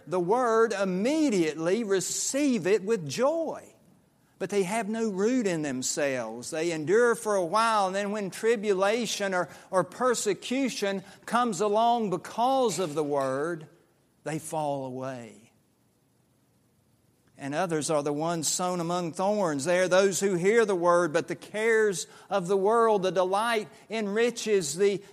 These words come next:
the attractions, the distractions get to 'em,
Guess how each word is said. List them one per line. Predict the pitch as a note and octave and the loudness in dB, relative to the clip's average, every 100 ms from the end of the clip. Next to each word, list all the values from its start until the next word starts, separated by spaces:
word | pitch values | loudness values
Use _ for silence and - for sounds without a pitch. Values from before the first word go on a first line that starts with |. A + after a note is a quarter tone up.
| - | -2
the | G#3+ | 2
attractions, | G3 - - B3 B3 - A3+ G#3 D#3+ | 2 0 -2 0 0 -4 -4 -4 -4
the | G3+ | -2
distractions | G3+ G3+ - - B3 B3+ G#3+ - G#3 F3+ D3 | 0 0 -2 -4 -2 -2 -4 -6 -6 -4 -6
get | F#3 C4 C4 | 0 0 -2
to | - C4+ C#4+ G#3 | -6 -2 -2 -2
'em, | A#2+ | -6